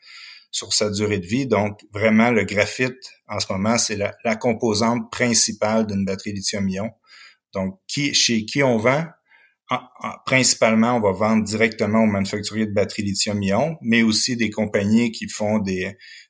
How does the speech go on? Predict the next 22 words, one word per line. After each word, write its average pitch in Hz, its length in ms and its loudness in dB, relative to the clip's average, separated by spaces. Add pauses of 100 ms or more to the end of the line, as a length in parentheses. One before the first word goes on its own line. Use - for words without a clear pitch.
des 110 100 -2
matériaux 110 600 2
avancés 104 520 2
pour 98 140 -10
des 92 200 -6
applications 101 540 -2
très 110 220 0
nichées 123 480 2
qui - 160 -8
nous 98 300 -2
offrent 113 280 2
une 98 300 -2
excellente 117 640 2
profitabilité 104 800 -2
par 107 260 -6
tonne, 143 280 2
mais 107 100 2
c'est 101 140 0
des 101 120 -4
volumes 104 380 2
plus 98 160 -10
petits. - 260 -8